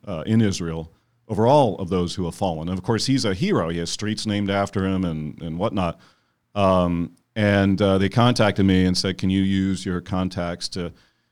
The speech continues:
you know, maybe we can start a discussion. We're willing to pay for it and lots of money to pay for his return, the return of his remains."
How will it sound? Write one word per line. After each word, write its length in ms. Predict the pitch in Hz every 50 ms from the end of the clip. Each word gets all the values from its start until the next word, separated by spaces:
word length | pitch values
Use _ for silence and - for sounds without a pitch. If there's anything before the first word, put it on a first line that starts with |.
| _ _ _
you 80 | - 101
know, 80 | 92
maybe 420 | 90 95 107 110 104 104 104 101 95
we 120 | 95 98 -
can 100 | 95 90
start 200 | - - 95 92
a 20 |
discussion. 420 | 90 87 - - 101 98 - 98
We're 80 | 90 95
willing 220 | 92 92 90 85 76
to 60 | 73
pay 280 | - - - 95 101 98
for 300 | - - 95 101 101 107
it 60 | - -
and 260 | 85 80 76 76 76
lots 360 | 80 80 90 90 95 - -
of 60 | 92 85
money 240 | 87 95 101 104
to 100 | 101 98
pay 280 | 92 - 101 98 98 95
for 540 | 95 - 98 92 90 87 85 85 85 80 - _
his 220 | - 98 92 76
return, 420 | 80 80 - - 98 98 101 104
the 80 | 98 85
return 440 | 82 82 82 - - - 92 92 90
of 100 | 90 85
his 260 | 95 87 80 - -
remains." 600 | - 87 82 87 90 95 104 104 104 107 - -